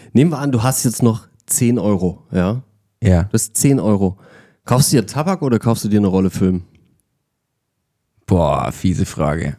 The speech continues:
Speaker 2: Richtig fiese Frage, Tabak. Defi-,
Speaker 1: Tabak,
Speaker 2: definitiv
Speaker 1: ja.
Speaker 2: Tabak, natürlich, natürlich. Rauchen ist eine Sucht, ähm, und, äh, fotografieren irgendwo auch, aber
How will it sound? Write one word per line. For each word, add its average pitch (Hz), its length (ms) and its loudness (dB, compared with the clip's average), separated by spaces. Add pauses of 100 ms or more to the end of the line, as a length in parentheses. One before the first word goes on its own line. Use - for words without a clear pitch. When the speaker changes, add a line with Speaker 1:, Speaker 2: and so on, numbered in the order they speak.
(340)
Speaker 2:
Richtig 92 420 0
fiese 90 240 -2
Frage, 90 360 -2
Tabak. 87 420 -2 (720)
Defi-, 104 80 2
Speaker 1:
Tabak, 98 260 2
Speaker 2:
definitiv 92 520 2
Speaker 1:
ja. - 40 -14
Speaker 2:
Tabak, 82 320 -4
natürlich, 85 480 -4 (120)
natürlich. 90 480 -8 (540)
Rauchen 123 300 4
ist 104 80 0
eine 107 120 2
Sucht, 117 440 -2
ähm, 101 320 2
und, 95 380 0
äh, 95 420 0
fotografieren 104 680 2
irgendwo 101 360 2
auch, 98 220 0
aber 92 360 -2